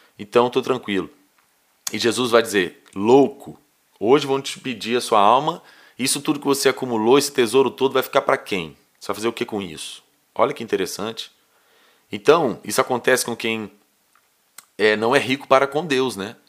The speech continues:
Ou seja, nós devemos lutar de fato para obtermos um tesouro celestial. É isso que conta, é isso que de fato é que nós precisamos. E não é lutar pelos tesouros celestiais, lutar para obter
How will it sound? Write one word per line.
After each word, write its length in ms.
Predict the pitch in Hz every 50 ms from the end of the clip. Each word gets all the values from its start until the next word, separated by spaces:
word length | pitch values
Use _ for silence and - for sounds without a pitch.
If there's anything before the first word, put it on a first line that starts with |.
| _ _ _ _ _ _ _ _ _ _
Ou 100 | - 120
seja, 280 | - - 131 123 101 110
nós 320 | 107 107 110 113 131 151
devemos 360 | 147 147 135 117 123 123 120 117
lutar 300 | 117 113 - - 110 107
de 120 | 107 107
fato 600 | - - - - 98 123 139 139 - - 85 - - _ _ _ _ _ _ -
para 160 | 107 107 113
obtermos 640 | 110 110 104 - _ - 117 120 131 131 113 104 98
um 100 | 107 104
tesouro 380 | - 101 95 95 101 104 107
celestial. 800 | 101 - - 107 107 110 - - - - 98 87 90 87 - _ _ _ -
É 80 | - 110
isso 160 | 117 120 -
que 120 | - - 123
conta, 360 | - - 117 120 123 - 104
é 40 | 110
isso 160 | 117 - -
que 100 | - 123
de 80 | 117
fato 420 | 113 - - 117 113 110 - 123 110 -
é 320 | - 104 113 113 117 117 - - _ - _ _ _ _ _
que 140 | - 117 113
nós 220 | 104 104 110 -
precisamos. 840 | - 110 113 - 131 131 120 127 131 147 160 117 85 - - - _ _ _ _ _ _ _ _ _ _ _ _ _ _ _
E 60 | -
não 100 | 82 85
é 160 | 85 98 120 127
lutar 560 | 123 120 113 - - - 110 117 139 147 -
pelos 240 | 139 135 131 123 -
tesouros 440 | - 123 110 92 104 110 113 113
celestiais, 580 | - - 123 120 120 - - 123 113 107 104 101
lutar 440 | 104 107 104 - - 113 120 143 143
para 160 | - 139 131
obter 720 | 123 110 113 101 - _ - 113 123 139 143 135 - -